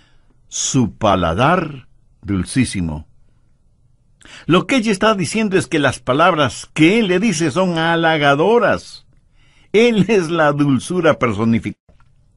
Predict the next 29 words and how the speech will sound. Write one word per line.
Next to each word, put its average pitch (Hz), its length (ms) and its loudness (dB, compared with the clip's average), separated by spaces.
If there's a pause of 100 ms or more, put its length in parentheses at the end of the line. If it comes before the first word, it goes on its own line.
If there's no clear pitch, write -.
(1700)
Cuando 151 280 4
usted 185 200 0
aprende 156 360 4
a 120 60 2
tener 143 300 4
un 131 140 4
lenguaje 123 420 2
positivo 123 720 0
y 147 140 4
no 143 280 4
negativo, 120 760 0 (340)
y 135 100 0
usted 156 260 0
mismo 147 360 0
es 110 120 -2
una 123 180 2
persona 131 460 -2
positiva 131 760 0
y 139 160 2
no 139 240 4
negativa, 131 640 2 (640)
es 240 360 2
increíble 240 880 2
cómo 233 300 0
la 214 180 2
comunicación 160 760 -2
comienza 117 480 0
a 101 40 -2
fluir. 113 500 -4